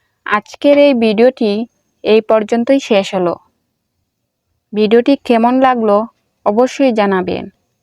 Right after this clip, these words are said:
আর আপনি যদি এই চ্যানেলে নতুন হয়ে থাকেন, তাহলে অবশ্যই আমাদের চ্যানেলটি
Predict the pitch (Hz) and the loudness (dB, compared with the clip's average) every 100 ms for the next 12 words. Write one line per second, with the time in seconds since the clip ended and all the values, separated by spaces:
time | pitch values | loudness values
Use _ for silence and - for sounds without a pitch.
0 | _ _ _ _ _ _ _ 208 202 196 | _ _ _ _ _ _ _ -4 -2 -2
1 | - 214 214 254 269 277 285 262 233 240 | -4 -6 -2 0 0 2 2 2 2 0
2 | 285 277 233 202 233 _ _ _ _ 214 | 0 0 0 -2 -4 _ _ _ _ -2
3 | 226 220 285 294 262 214 196 - 190 214 | -2 2 4 4 2 0 -2 -2 -2 -2
4 | - _ _ _ _ - 214 214 214 208 | -8 _ _ _ _ 0 2 2 0 0
5 | 240 - 302 285 - 202 220 240 269 269 | -2 0 0 0 0 0 0 0 0 0
6 | 254 247 214 | 0 -2 -2